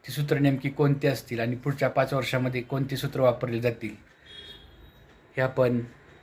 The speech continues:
या व्हिडिओच्या माध्यमातून पाहणार आहोत.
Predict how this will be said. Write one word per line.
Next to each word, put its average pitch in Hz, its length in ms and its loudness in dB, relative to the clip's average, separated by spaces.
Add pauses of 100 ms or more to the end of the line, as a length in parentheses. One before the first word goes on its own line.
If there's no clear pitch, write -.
(220)
या 120 460 0 (500)
व्हिडिओच्या 127 440 0
माध्यमातून 117 460 0
पाहणार 113 320 -2
आहोत. - 380 -16